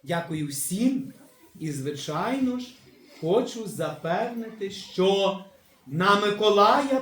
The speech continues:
приємні сюрпризи будуть. Обов'язково.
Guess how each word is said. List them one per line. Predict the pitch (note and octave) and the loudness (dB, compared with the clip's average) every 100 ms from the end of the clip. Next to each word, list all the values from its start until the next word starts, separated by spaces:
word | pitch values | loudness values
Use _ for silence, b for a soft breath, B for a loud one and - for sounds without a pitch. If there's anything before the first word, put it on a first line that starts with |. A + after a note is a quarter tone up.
| - | 0
приємні | F#3+ F#3+ F3 G3 B3 B3+ A#3+ | 4 4 6 6 6 4 0
сюрпризи | A#3 A3 F#3 F#3 F#3+ G#3+ A3 G#3+ G#3+ - - | -2 0 0 2 6 8 6 4 0 -2 -2
будуть. | B3 D4+ - - - - - _ _ - | 2 2 2 -4 -10 -16 -20 _ _ -6
Обов'язково. | F3+ G#3+ G#3+ A3 A3 A3 - - A3 - - | 2 4 4 0 0 -2 -4 0 2 2 0